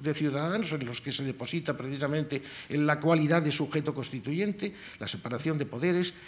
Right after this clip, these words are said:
y la garantía de los derechos y las libertades. Las Cortes de Cádiz y la Constitución que alumbraron fueron un producto de la Ilustración, sin duda alguna.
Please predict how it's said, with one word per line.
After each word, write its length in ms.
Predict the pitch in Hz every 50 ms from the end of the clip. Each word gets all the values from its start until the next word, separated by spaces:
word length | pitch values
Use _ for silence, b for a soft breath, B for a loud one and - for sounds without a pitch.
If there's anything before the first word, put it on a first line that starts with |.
| B B B
y 80 | 131
la 100 | 139 135
garantía 580 | 120 135 120 117 113 113 - 175 180 175 170 165
de 160 | - - 120
los 160 | 110 113 -
derechos 540 | 117 127 131 156 160 160 - 156 151 - 139
y 40 | 135
las 220 | 135 131 123 -
libertades. 680 | 117 110 104 92 - - - - - - - - - - - - - - B B B B B B B B B
Las 140 | - 220 190
Cortes 280 | - 277 277 277 240 175
de 80 | 139
Cádiz 360 | 127 - 185 185 175 165 170 165
y 80 | 165
la 100 | 147 143
Constitución 540 | 147 143 - - 143 139 135 - 185 180 165
que 80 | 165 151
alumbraron 580 | 135 127 127 139 151 185 190 190 196 190 180 B B B B B B
fueron 320 | - 196 220 220 233 208 180
un 80 | 165
producto 520 | 156 156 151 147 170 220 196 - - 220 220
de 120 | 175 170
la 100 | 160 147
Ilustración, 640 | 147 139 143 131 - - 131 113 - 208 226 196 156
sin 160 | - - 117
duda 220 | 117 147 139 120
alguna. 400 | 110 98 - 127 120 90 - -